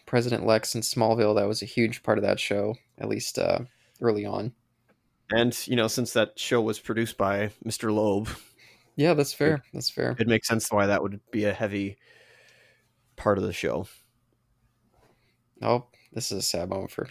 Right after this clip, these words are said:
Speaker 1: Superman here. I did love being a hero. But it's nice him finally realizing, you know, "I can't keep just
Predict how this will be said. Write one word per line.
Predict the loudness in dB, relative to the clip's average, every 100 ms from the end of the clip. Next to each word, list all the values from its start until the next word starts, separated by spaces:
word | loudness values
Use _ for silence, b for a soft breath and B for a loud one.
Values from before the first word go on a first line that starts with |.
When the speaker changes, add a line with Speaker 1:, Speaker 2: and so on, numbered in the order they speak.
| -8
Speaker 1:
Superman | -6 -4 -4 -6
here. | -6
I | -6
did | -2
love | 0 0
being | 0 -4
a |
hero. | -2 0 0 -2 _ _ _ _ _ _ _ _ _ _ _ _ _ _ _
But | 2
it's | 4 4
nice | 4 4
him | 0 0
finally | 2 2 2
realizing, | 2 4 2 0 -2
you | 0
know, | 0
"I |
can't | 0 0 0
keep | -2 -2
just | -2 -6